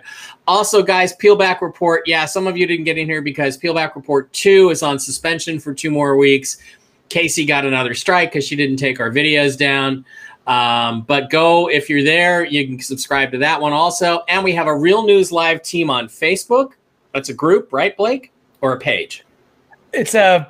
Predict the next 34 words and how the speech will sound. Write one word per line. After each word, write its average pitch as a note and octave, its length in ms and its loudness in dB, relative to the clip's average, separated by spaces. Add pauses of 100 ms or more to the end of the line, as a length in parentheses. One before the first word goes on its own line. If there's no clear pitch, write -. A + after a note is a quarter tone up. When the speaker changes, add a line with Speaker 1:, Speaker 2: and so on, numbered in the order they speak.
(100)
Speaker 2:
page. D3 460 -2
I C#3 60 2
don't C#3+ 80 -4
know C3 80 -8
if - 80 -12
I - 20 -6
Speaker 1:
A B2 40 -4
Speaker 2:
did - 100 0
that B2+ 40 -8
Speaker 1:
page. D3+ 320 0
Speaker 2:
right, A#2+ 140 -8
but F3+ 80 -2
yeah, A#3 240 2
Speaker 1:
And A3+ 60 -2
Speaker 2:
there G3 80 -2
you A#2 80 -12
go. F#3 60 2
Speaker 1:
Blake A#3 300 2
Wally G3 760 2
on D3 160 -4
Facebook D3 520 -6
has C#3+ 240 -4
zero. C#3 540 -2
So B2 300 -6
go F#3 440 2
to F3+ 120 -10
Facebook F3+ 520 -4
if C#3 120 -12
you're D3 120 -4
on D3+ 140 -4
Facebook D#3 480 -4
and A2+ 100 -10
sign D3 360 -2
up D#3 280 -2